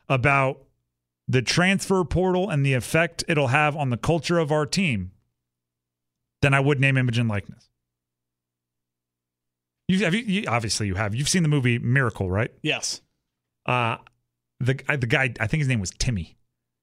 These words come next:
Speaker 1: He was the one that they, by the way, if you haven't seen Miracle, spoiler alert for a, a movie from twenty years ago about a true story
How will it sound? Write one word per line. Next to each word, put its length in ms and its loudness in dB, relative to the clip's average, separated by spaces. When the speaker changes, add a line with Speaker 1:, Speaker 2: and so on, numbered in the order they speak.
Speaker 1:
He 220 2
was 220 2
the 80 2
one 220 2
that 160 0
they, 140 4
by 480 0
the 60 2
way, 120 4
if 80 0
you 80 6
haven't 160 2
seen 220 2
Miracle, 460 0
spoiler 640 2
alert 420 2
for 240 2
a, 260 0
a 40 0
movie 580 2
from 280 2
twenty 320 2
years 260 4
ago 380 2
about 240 2
a 60 -2
true 240 2
story 580 2